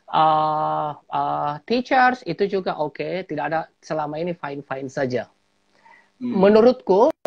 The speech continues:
Speaker 1: selama itu, uh, apa, selama problemnya itu eksternal, itu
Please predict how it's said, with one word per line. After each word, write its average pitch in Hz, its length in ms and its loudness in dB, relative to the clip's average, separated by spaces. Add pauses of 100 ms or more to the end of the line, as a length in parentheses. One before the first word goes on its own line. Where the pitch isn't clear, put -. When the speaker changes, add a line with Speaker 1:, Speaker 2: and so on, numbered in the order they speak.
(100)
Speaker 1:
selama 208 680 0
itu, 202 560 -2
uh, 165 500 -2
apa, 160 320 -8
selama 196 460 -6
problemnya 185 600 -6
itu 170 240 -10
eksternal, 165 840 -4 (260)
itu 254 480 -2